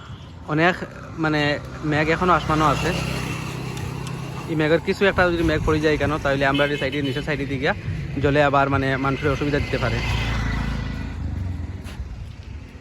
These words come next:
দেখুন ও তার মেইন পয়েন্ট, আগে দিয়ে আরও আছে অতটুকু আমরা যাওয়া যাইতে পারছি না। গাড়মুড়া ফুল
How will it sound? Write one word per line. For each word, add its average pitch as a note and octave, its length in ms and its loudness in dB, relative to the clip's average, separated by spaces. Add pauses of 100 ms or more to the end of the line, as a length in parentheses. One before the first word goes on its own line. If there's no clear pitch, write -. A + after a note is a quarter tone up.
(1800)
দেখুন A2+ 200 -4 (300)
ও - 20 0 (140)
তার D3+ 200 6
মেইন C3 240 0
পয়েন্ট, A#2 260 0
আগে B2 160 -2
দিয়ে E3 140 4
আরও E3 140 4
আছে E3 120 0
অতটুকু D#3 300 -2
আমরা D#3 180 2
যাওয়া C#3 160 4 (340)
যাইতে C#3 280 -2
পারছি E3 280 0
না। A2+ 40 -2 (520)
গাড়মুড়া C#3+ 340 4
ফুল E3 120 2